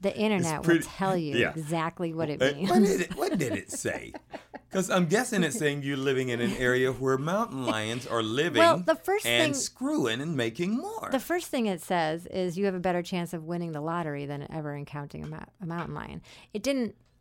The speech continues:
Speaker 1: I think this article was printed before there were
Speaker 2: Before
Speaker 1: so many
Speaker 2: Tony got chased
Speaker 1: fires
Speaker 2: by
Speaker 1: in
Speaker 2: that mou-,
Speaker 1: California.
Speaker 2: yeah.
Speaker 1: Um, but,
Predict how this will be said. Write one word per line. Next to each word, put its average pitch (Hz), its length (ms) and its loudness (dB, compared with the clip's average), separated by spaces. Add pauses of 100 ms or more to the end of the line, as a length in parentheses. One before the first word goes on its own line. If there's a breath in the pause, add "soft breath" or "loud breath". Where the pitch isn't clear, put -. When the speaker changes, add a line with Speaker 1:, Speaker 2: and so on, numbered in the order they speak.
Speaker 1:
I 220 100 4
think 233 200 -2
this 214 120 0
article 190 380 2
was 160 160 0
printed 170 420 -4
before 156 640 -2 (200)
there 165 120 -2
were 151 280 -4 (180)
Speaker 2:
Before - 340 -2
Speaker 1:
so 165 80 0
many 165 120 2
Speaker 2:
Tony 202 120 -2
got 165 260 6
chased 175 300 4
Speaker 1:
fires - 40 2
Speaker 2:
by 185 140 0
Speaker 1:
in 190 40 0
Speaker 2:
that 180 120 2
mou-, 202 60 -2
Speaker 1:
California. 180 720 2 (400 loud breath)
Speaker 2:
yeah. 220 160 8
Speaker 1:
Um, 202 160 2 (140)
but, 214 260 6